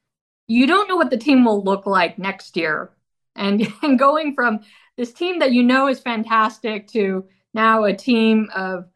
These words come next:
ten people and eight of them are mediocre, like, that can change the nature of the team, you know,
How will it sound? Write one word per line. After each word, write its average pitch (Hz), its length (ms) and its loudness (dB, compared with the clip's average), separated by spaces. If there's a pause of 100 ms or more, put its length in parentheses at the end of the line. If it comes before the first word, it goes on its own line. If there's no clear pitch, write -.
(340)
ten 254 300 2
people 214 540 -2
and 180 460 -10 (220)
eight 226 180 0
of 202 100 2
them 190 180 0
are 180 120 0
mediocre, 185 840 0 (360)
like, 185 300 -6 (380)
that 269 280 0
can 247 440 0 (120)
change 262 640 0
the 196 100 -4
nature 214 300 -2
of 190 60 -4
the 185 80 -8
team, 175 600 -4 (500)
you 190 180 -4
know, 165 380 -4